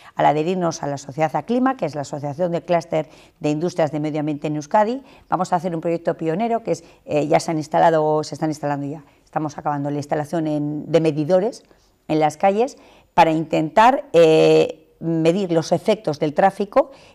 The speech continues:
eh, y su efecto en la contaminación, eh, acústica y atmosférica de la ciudad. Con esos medidores obtenemos datos de cómo nos movemos en la ciudad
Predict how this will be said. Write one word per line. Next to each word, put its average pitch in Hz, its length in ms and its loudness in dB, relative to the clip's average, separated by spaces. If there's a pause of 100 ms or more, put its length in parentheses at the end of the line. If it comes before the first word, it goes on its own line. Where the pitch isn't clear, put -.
(120)
eh, 165 380 2
y 196 80 0
su - 140 -2
efecto 220 480 2
en 185 80 4
la 165 100 4
contaminación, 156 800 0 (120)
eh, - 120 -4
acústica - 640 0
y 170 100 2
atmosférica 139 640 -4
de 131 100 -4
la 131 100 -6
ciudad. 123 320 -14 (480)
Con 196 160 4
esos 220 220 0
medidores 233 580 2
obtenemos 175 520 0
datos 214 340 2
de 175 120 -2
cómo 165 300 0
nos 156 200 -6
movemos 156 400 -2
en 185 60 -2
la 196 100 0
ciudad 233 320 0